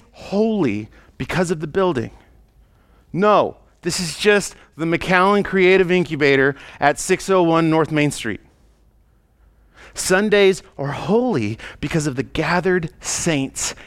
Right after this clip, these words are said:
and the work of God in Christ for them. Remember,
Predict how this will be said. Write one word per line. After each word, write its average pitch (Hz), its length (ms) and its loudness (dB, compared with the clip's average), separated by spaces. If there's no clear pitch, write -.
and 131 160 -4
the 127 80 -4
work 139 500 -4
of 110 240 -6
God 143 540 0
in 123 180 -4
Christ 127 640 -4
for 110 460 -12
them. 95 200 -20
Remember, 139 540 0